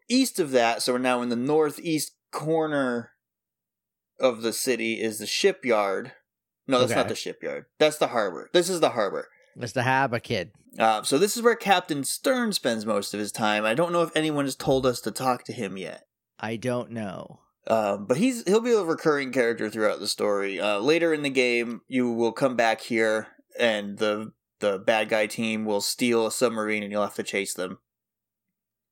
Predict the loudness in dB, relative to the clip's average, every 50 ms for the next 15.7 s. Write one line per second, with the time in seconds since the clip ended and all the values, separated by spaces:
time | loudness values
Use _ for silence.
0 | _ _ -4 -2 -2 -2 -2 -4 -4 -4 -4 -4 -4 -4 -4 -4 -4 -4 -6 _
1 | _ -10 -4 -2 0 0 0 0 0 0 0 -2 -2 0 2 4 4 4 4 2
2 | 2 2 2 2 2 2 2 0 -2 -4 -6 -12 _ _ _ _ _ _ _ _
3 | _ _ _ _ _ _ _ _ -14 -14 -12 -8 -2 0 0 0 2 2 0 0
4 | 0 -2 -8 -14 -14 -6 0 0 0 2 2 2 2 2 0 -2 -2 2 2 2
5 | 2 2 0 0 0 2 2 2 0 0 -2 -2 -2 -2 -4 -6 -6 -4 -2 -2
6 | -2 -2 0 0 2 2 2 0 -2 -2 0 0 2 2 2 2 2 2 0 0
7 | 0 0 0 -2 -2 0 2 0 2 0 -2 -4 -2 2 2 2 2 2 -2 -2
8 | -4 -4 -6 -10 -16 _ _ _ _ -10 -6 -4 -4 -2 -2 -2 -2 -2 -4 -6
9 | -10 -20 -20 _ _ -4 -4 -4 -2 -2 0 2 2 2 2 2 0 0 0 0
10 | 0 2 2 2 2 0 0 0 0 0 0 0 0 0 0 0 0 -4 -4 -4
11 | -2 -2 0 0 0 0 0 0 0 0 0 0 -2 -6 -6 -4 -2 0 0 0
12 | 0 -2 -4 -4 -4 -2 0 2 2 4 2 2 0 0 0 0 0 0 0 0
13 | 0 -2 -4 -4 -4 -4 -4 -4 -4 -2 -2 -2 -2 -2 -2 0 0 2 2 2
14 | 0 0 -2 -2 -2 -2 -4 -4 -4 -6 -6 -4 -4 -6 -4 0 2 2 4 4
15 | 2 0 -2 -4 -2 -2 0 0 0 0 -2 -4 -4 -8